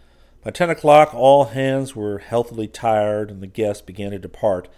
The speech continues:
family by family, with many handshakings and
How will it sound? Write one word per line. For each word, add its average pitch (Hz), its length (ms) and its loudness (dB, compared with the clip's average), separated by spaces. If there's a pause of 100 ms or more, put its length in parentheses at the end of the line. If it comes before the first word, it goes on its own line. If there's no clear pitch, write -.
(340)
family 107 500 -6
by 92 180 -8
family, 95 600 -10
with 92 300 -16 (480)
many 107 300 -8
handshakings 98 1160 -10
and 87 160 -18